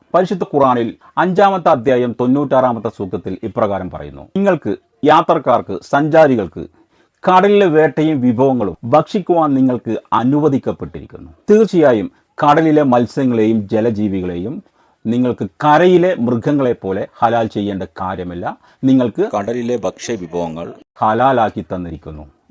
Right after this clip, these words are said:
Speaker 1: ഇതാണ് പരിശുദ്ധ ഖുറാനിലെ വാക്യം. ഇസ്ലാം മത വിശ്വാസികൾ പരിശുദ്ധ ഖുറാന്റെ അടിസ്ഥാനത്തിലാണ് ജീവിക്കുന്നത്. അപ്പോൾ ഇവിടെ പറഞ്ഞിരിക്കുന്നത് കടലിലെ മത്സ്യങ്ങൾ ചത്തു കഴിഞ്ഞാലും നമുക്ക് ഭക്ഷിക്കാം.
Speaker 2: വിഭവങ്ങൾ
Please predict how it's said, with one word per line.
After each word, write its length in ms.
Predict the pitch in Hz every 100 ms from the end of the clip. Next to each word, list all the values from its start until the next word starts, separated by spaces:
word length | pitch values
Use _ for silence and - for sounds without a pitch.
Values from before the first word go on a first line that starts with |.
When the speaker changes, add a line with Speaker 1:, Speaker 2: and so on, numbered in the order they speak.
| 107
Speaker 1:
ഇതാണ് 280 | 104 95 107
പരിശുദ്ധ 320 | 95 87 101 101
ഖുറാനിലെ 320 | - 82 85 80
വാക്യം. 260 | 78 - - _ _ 170
ഇസ്ലാം 260 | 220 220 202
മത 80 | 190
വിശ്വാസികൾ 440 | 160 139 127 123 117 _ -
പരിശുദ്ധ 300 | 160 165 180 160
ഖുറാന്റെ 320 | 147 139 123
അടിസ്ഥാനത്തിലാണ് 640 | 107 - 123 107 95 87 87 -
ജീവിക്കുന്നത്. 460 | 104 95 82 80 69 - _ -
അപ്പോൾ 160 | 180 170
ഇവിടെ 160 | 170 196
പറഞ്ഞിരിക്കുന്നത് 600 | 139 131 135 110 95 80 80 _ _ _ _ _ _ _ _ _ _ -
കടലിലെ 520 | 127 131 151 143 139 123
മത്സ്യങ്ങൾ 440 | 101 - 101 98 131 -
ചത്തു 260 | 90 - 117
കഴിഞ്ഞാലും 420 | 87 80 78 123 196 _ _ _ 90
നമുക്ക് 300 | 90 85 87
ഭക്ഷിക്കാം. 520 | 80 - 82 - 113 95 - - -
Speaker 2:
വിഭവങ്ങൾ 440 | 85 87 82 80